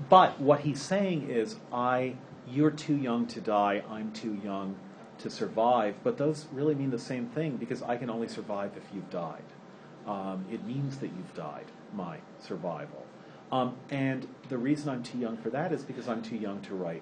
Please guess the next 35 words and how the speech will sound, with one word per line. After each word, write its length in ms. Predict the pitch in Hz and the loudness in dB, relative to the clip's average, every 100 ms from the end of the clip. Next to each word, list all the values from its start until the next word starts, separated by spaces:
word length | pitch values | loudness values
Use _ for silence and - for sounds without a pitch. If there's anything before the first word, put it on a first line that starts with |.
| - 101 | -8 -6
a 120 | 92 | -6
poem 600 | - - 175 233 107 73 - - - - - 104 | -8 -4 0 2 0 -4 -14 -18 -18 -18 -8 -2
about 480 | 98 101 90 82 - 95 | -2 -2 -4 -6 -10 -10
you. 920 | 76 69 87 - - - - - - | -10 -10 -12 -14 -18 -18 -18 -10 -2
Um, 800 | 120 117 113 113 113 113 117 113 - - | 0 2 0 0 0 -2 -4 -8 -10 -4
if 260 | 139 139 | -4 4
you 80 | 156 | 4
had 120 | 147 | 4
lived 320 | 131 135 135 135 | 4 0 0 0
longer 500 | 120 110 113 120 117 | 2 2 0 0 0
and 180 | 110 | -2
I 140 | 107 127 | -4 -2
had 180 | 123 107 | -2 -2
lived 220 | 98 107 | -4 -2
longer 440 | 98 101 120 127 | -2 -2 0 0
and 160 | 104 107 | 0 -4
I 120 | 107 | -4
had 120 | 113 | -6
survived 760 | - 110 82 98 110 110 104 101 | -6 -6 -2 0 2 0 -2 -6
you 520 | 104 104 101 98 98 - - - 113 | -2 0 0 0 -4 -8 -16 -14 -4
when 320 | 110 107 101 | -2 -2 -2
we 120 | 107 | -2
were 280 | 101 101 - 101 | -2 -4 -4 -4
middle-aged 920 | 107 104 87 127 180 120 113 - - - | -2 0 0 0 0 0 -2 -8 -12 -6
or 180 | 101 95 | -4 -2
old, 420 | 107 165 170 131 131 - - - | 2 4 4 2 0 -6 -12 0
I'd 160 | 135 147 | 2 4
be 120 | 160 | 4
ready 440 | 143 214 277 - - - | 6 6 4 0 -4 -16
to 140 | - 123 | -4 0
write 300 | 104 98 - | 2 0 -4
an 140 | 101 | -8
elegy 420 | 92 85 82 92 80 - | -6 -6 -6 -10 -10 -8
for 160 | 78 | -8
you. 200 | 76 - | -10 -14